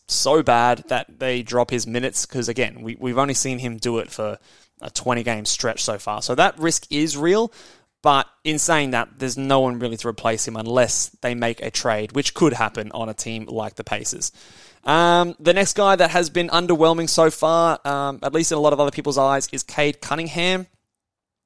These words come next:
I'm not worried. Not worried at all. I haven't adjusted Cade at all on my rankings. He's still the guy that I expect him to be. The, Detroit, Detroit are not good. <laughs> We know that. But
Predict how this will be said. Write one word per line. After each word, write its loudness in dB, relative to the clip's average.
I'm -2
not 8
worried. 8
Not -2
worried 8
at 0
all. 4
I 4
haven't 4
adjusted 0
Cade 2
at -4
all 4
on 2
my 6
rankings. -2
He's -2
still 2
the 0
guy 4
that 0
I 0
expect -4
him -10
to -6
be. -4
The, 6
Detroit, 2
Detroit 2
are 6
not 2
good. -10
<laughs> -4
We -2
know 0
that. -2
But 2